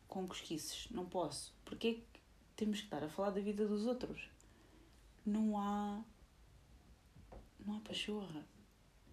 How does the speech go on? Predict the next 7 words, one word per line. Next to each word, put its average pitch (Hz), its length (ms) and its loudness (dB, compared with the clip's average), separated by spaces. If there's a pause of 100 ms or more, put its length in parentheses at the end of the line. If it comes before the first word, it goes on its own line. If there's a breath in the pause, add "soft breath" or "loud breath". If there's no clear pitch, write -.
(120)
<laughs> - 1400 -4
Não 233 120 6
há 247 100 6
pachorra. 220 640 4 (1500 loud breath)
Então, 180 840 4 (140)
olhem, 160 440 2 (220)
eh, 160 920 -2